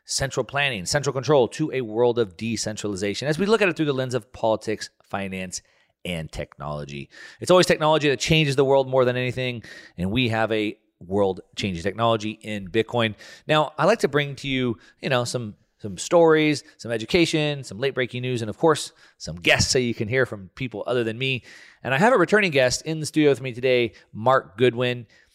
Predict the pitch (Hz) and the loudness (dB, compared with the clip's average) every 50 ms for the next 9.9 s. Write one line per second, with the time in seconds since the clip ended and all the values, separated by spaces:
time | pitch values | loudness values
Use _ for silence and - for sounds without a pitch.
0 | _ - - - 139 143 131 127 123 123 110 107 123 120 113 104 98 104 101 123 | _ -16 -6 -4 -4 -2 0 2 0 0 0 -2 -2 -2 -2 -2 -4 -2 0 0
1 | 127 - - 127 113 - 87 - _ - - 151 151 - - 123 120 120 - - | 0 0 0 -2 -2 -2 -6 -12 _ -4 -2 -2 -2 -2 -4 -6 -6 -6 -6 -6
2 | - - 139 127 123 104 92 - _ _ - 113 127 139 123 - _ - - - | -8 -4 0 2 2 2 2 -2 _ _ -6 -4 -2 -2 -2 -4 _ -10 -10 -10
3 | _ _ _ _ - - 82 90 104 - - - 98 92 90 85 67 80 82 80 | _ _ _ _ -16 -10 -2 -2 -2 -2 -2 -6 -6 -6 -6 -8 -8 -6 -6 -6
4 | 80 71 78 76 76 80 80 76 71 67 - _ _ - - - - - - _ | -6 -6 -8 -10 -8 -8 -8 -8 -10 -12 -16 _ _ -20 -20 -20 -20 -20 -20 _
5 | - 104 113 110 104 95 95 98 - _ _ _ _ _ _ _ _ - 131 107 | -2 0 2 2 2 0 -4 -8 -18 _ _ _ _ _ _ _ _ -10 -8 -8
6 | 123 101 - 139 139 135 135 135 135 131 - - 143 131 135 131 131 - - 127 | -6 0 0 0 0 2 0 0 0 0 0 0 2 4 4 2 2 0 -2 -2
7 | 135 135 - _ _ - - - _ _ _ _ _ - 123 - - 110 117 131 | -2 -2 -4 _ _ -20 -20 -20 _ _ _ _ _ -20 -20 -20 -10 0 2 2
8 | 123 - - _ - 98 110 127 123 123 123 117 87 113 117 107 - - 110 117 | 2 2 -4 _ -12 0 0 0 2 2 -2 -2 -2 -4 -4 -4 -2 0 2 2
9 | 117 117 113 113 _ _ - 92 92 92 92 101 135 156 165 165 160 151 | 2 2 2 -2 _ _ -8 -6 -4 -4 -2 0 2 2 2 0 -2 -8